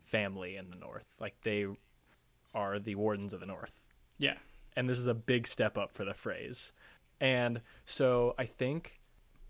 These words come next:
Speaker 1: Walder, it's Walder, right?
Speaker 2: Yes.
Speaker 1: Okay. Walder Frey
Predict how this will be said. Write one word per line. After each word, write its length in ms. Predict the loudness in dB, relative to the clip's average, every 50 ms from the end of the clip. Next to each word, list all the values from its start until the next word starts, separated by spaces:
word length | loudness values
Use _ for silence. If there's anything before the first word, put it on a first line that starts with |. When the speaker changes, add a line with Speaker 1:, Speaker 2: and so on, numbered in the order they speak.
| -20 -20 -20 -18 _ 2
Speaker 1:
Walder, 560 | 6 8 8 8 8 6 2 -2 -2 -4 -4 -8 -20 -20 -20 -20 _ _ _ _ -20 -20 _ _
it's 140 | -12 -8 -2 2
Walder, 340 | 2 2 2 0 -4 -6
right? 280 | -6 -4 -4 -4 -6 -8 _ _ -20 -20 _ _ _ _ _ _ -2
Speaker 2:
Yes. 460 | 0 0 0 0 -4 -12 -12 -12 -14 -18 -20 -20 _ -14 -8
Speaker 1:
Okay. 160 | -6 -6 -6 -8 _ -20 -20 -20 -20 -20 -20 -20 -16 -4 4
Walder 340 | 8 10 10 10 10 8 6
Frey 520 | 4 4 2 4 4 4 4 0 -2 -6